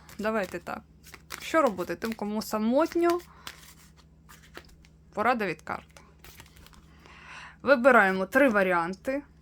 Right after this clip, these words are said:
як завжди. Створення сім'ї.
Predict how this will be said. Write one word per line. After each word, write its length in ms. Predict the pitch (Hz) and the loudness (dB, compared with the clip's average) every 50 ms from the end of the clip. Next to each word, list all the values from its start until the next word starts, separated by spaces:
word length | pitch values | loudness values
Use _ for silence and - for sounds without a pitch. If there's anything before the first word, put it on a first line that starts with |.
| _ - | _ -6
як 260 | 208 233 226 214 196 | -2 -2 -2 -2 -2
завжди. 600 | 196 196 185 190 185 170 165 160 160 160 175 208 262 - - - _ - _ _ _ _ _ - - - - - - - - - _ - _ - - - - - - - - - - - - - - - - - - - - - - - - - - - - - - - - - - - - - - - - - - - - - - - - - - - - - - - - - - - - | -6 -6 -6 -8 -10 -12 -12 -14 -14 -12 -12 -12 -12 -14 -16 -20 _ -20 _ _ _ _ _ -20 -20 -20 -20 -20 -20 -20 -20 -20 _ -20 _ -20 -20 -20 -20 -20 -20 -20 -20 -20 -20 -20 -20 -20 -20 -20 -20 -20 -20 -20 -20 -20 -20 -20 -20 -20 -20 -20 -20 -20 -20 -20 -20 -20 -20 -20 -20 -20 -20 -20 -20 -20 -20 -20 -20 -20 -20 -20 -20 -20 -20 -20 -20 -20 -20 -20 -20 -20 -20 -20 -20
Створення 460 | - - - 226 247 254 262 277 294 | -20 -10 -2 0 2 4 4 2 0
сім'ї. 420 | 285 - - 311 311 320 330 370 | -2 -4 -4 -2 -2 0 -2 -2